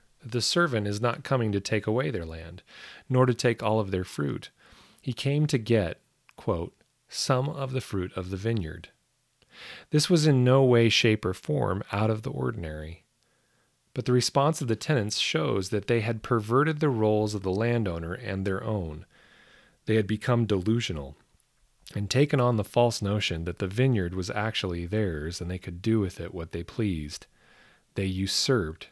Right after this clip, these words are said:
the authority of the landowner. Now, in the allegorical language, these servants are the many prophets of God sent to ascertain if there was righteousness and justice being performed and lived out in Israel.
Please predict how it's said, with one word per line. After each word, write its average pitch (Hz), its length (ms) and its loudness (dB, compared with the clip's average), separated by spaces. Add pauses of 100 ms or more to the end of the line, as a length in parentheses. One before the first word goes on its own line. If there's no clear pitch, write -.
(180)
the 92 140 -4
authority 87 800 -4 (220)
of 104 100 -8
the 92 100 -4
landowner. 92 760 -4 (1160)
Now, 127 140 0
in 139 140 4
the 139 200 2
allegorical 131 720 6
language, 107 540 0
these 110 220 2
servants 127 580 4
are 113 180 2
the 107 260 2
many 117 260 2
prophets 113 480 -4
of 95 100 -8
God 98 400 2
sent 139 300 0
to 120 100 -6
ascertain 110 720 -2
if 92 120 -8
there 107 140 2
was 101 160 0
righteousness 107 680 -2
and 95 100 -4
justice 104 460 -4
being 95 220 -4
performed 104 600 -4
and 95 140 -2
lived 101 220 -4
out 82 180 -4
in 95 100 -6
Israel. 95 600 -4